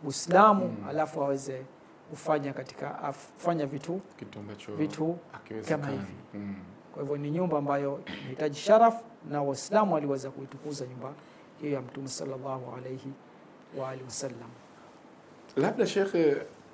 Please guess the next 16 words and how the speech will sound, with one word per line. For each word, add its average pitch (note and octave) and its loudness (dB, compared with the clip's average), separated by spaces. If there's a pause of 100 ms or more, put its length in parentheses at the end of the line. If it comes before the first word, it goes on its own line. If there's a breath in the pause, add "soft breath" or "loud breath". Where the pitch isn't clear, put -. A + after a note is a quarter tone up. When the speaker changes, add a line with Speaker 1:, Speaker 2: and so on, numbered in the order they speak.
(720)
Speaker 2:
kwa B2+ 2
mfano D#3 4
tunasema C3 0
kwamba B2+ 4
ukali A#2 2
kama A#2+ 0
huu G#2+ 0
wa G2 -6 (440)
maneno A2+ 0
kama A2+ -2
haya G#2 -2
mtu G#2 -8 (640 loud breath)
anayaandika, G2 -2 (1200 loud breath)
bahati A2+ 2
mbaya D3+ 8
sasa D3 4